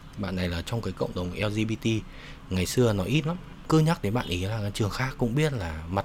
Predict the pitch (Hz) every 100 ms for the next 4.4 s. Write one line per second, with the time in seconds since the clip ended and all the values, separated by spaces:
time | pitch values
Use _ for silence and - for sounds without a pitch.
0 | - 117 135 143 123 85 82 82 82 101
1 | 90 87 87 101 98 87 90 92 - 90
2 | 113 107 87 107 98 - - - - -
3 | - - - - 175 170 139 151 143 123
4 | 123 92 90